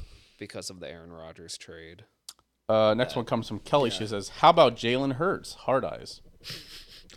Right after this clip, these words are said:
Speaker 3: Horny tier.
Speaker 1: Horny tier.
Speaker 2: Who?
Speaker 1: That's a horny tier take, Kelly.
Speaker 2: No, oh, Jalen Hurts.
Speaker 1: Yeah, she
Speaker 3: Yes.
Speaker 1: said Jalen Hurts.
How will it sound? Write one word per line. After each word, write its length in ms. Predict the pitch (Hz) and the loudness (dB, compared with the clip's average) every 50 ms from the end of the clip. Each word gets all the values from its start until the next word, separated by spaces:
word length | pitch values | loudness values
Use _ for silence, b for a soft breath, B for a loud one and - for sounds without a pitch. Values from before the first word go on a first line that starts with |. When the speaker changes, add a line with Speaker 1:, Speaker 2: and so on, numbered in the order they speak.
| B B B B B | B B B B B
Speaker 3:
Horny 720 | - - - 147 160 175 180 180 180 175 170 165 165 170 160 | -20 -4 0 4 6 6 8 8 8 8 8 8 6 4 2
tier. 720 | - - 151 147 151 147 147 147 147 147 143 139 139 139 | 2 2 2 4 4 4 4 4 4 4 4 2 2 0
Speaker 1:
Horny 260 | 101 98 101 98 98 | 0 -2 -4 -6 -6
tier. 200 | 92 - 90 90 - | -8 -8 -8 -6 -6
Speaker 2:
Who? 40 | - | -6
Speaker 1:
That's 140 | - - - | -8 -8 -10
a 60 | 95 | -10
horny 260 | 101 101 98 98 95 | -10 -8 -10 -10 -10
tier 160 | - 98 92 | -12 -12 -14
take, 240 | 90 - - - - | -14 -14 -16 -18 -14
Kelly. 280 | - - 50 50 - - _ - _ _ _ - - - - _ _ _ _ _ _ _ _ | -12 -12 -12 -12 -12 -16 _ -20 _ _ _ -20 -20 -20 -20 _ _ _ _ _ _ _ _
Speaker 2:
No, 100 | 143 - - _ - | -18 -18 -16 _ -2
oh, 300 | 120 117 107 107 98 90 | -2 0 0 -2 -6 -8
Jalen 380 | 82 - 101 90 90 85 80 87 | -12 -12 -12 -12 -12 -14 -16 -20
Hurts. 500 | 98 101 80 85 90 _ - - - - _ - | -20 -20 -20 -20 -20 _ -16 -16 -16 -18 _ -14
Speaker 1:
Yeah, 140 | - - 92 | -12 -10 -8
she 100 | - 127 | -6 -6
Speaker 3:
Yes. 100 | 120 - | -6 -6
Speaker 1:
said 200 | - 90 82 92 | -6 -8 -6 -6
Jalen 280 | 95 90 87 87 85 | -6 -6 -6 -6 -8
Hurts. 400 | - 90 87 87 - - - - | -10 -12 -14 -14 -16 -18 -18 -20